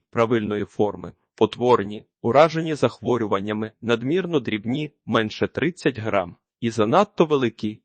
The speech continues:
більше дев'яносто грам, для посадки не годяться.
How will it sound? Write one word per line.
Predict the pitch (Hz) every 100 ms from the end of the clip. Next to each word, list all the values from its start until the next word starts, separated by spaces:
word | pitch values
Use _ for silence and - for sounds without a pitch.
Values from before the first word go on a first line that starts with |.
| -
більше | 110 127 - 131
дев'яносто | 104 110 113 104 - 98
грам, | 107 120 113 110
для | 113
посадки | - 107 - 151 - 101
не | 101
годяться. | 101 92 110 147 - 170